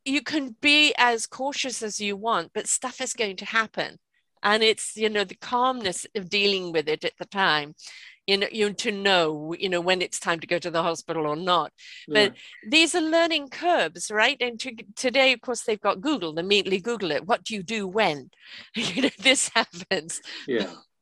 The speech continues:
Speaker 2: Well, th-, there's a, a metaphor that I can't even remember where I, I heard this in the first place. It was about looking at what happens when you drop a pacifier, your baby spits a pacifier out. With, with your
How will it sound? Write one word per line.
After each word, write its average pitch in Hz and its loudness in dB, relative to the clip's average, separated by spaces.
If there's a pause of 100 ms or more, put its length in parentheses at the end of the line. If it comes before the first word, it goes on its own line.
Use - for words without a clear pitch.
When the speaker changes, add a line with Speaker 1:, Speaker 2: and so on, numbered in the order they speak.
(280)
Speaker 2:
Well, 143 4
th-, 147 2
there's 143 4
a, 110 -2 (580)
a 113 -4
metaphor 117 6
that 98 4
I 101 0
can't 113 -4
even 101 0
remember 98 4
where 98 8
I, 87 2
I 90 -4
heard 123 8
this 104 2
in 98 0
the 92 0
first 101 2
place. 92 -2
It 101 -2
was 104 0
about 101 2 (920)
looking 143 6
at 101 6
what 123 8
happens 113 2
when 98 2
you 95 2
drop 113 0
a 98 -4
pacifier, 90 -4
your 92 4
baby 104 6
spits - 2
a - -4
pacifier 87 -6
out. 82 -12 (520)
With, 107 4
with 120 6
your 120 10